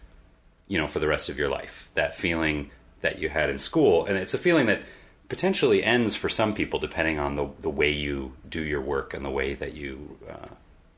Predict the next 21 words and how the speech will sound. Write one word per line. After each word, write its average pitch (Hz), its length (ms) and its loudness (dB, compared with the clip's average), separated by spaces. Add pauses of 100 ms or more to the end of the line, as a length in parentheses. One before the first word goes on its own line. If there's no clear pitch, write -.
(160)
y-, 80 180 -8
your 78 180 -10
career 98 400 4
unfolds. 73 500 0 (500)
But 92 120 4
if 101 160 4
you're, 110 200 6 (100)
if 113 180 -6
you're 127 300 2 (840)
primarily 156 460 6
a - 40 2
freelancer, 80 600 0
if 69 140 -2
you're, 85 460 4 (380)
you 92 100 -4
know, 78 400 0
owning 123 200 4
your 113 140 4
own 101 360 4
business 80 560 0
or, 71 380 2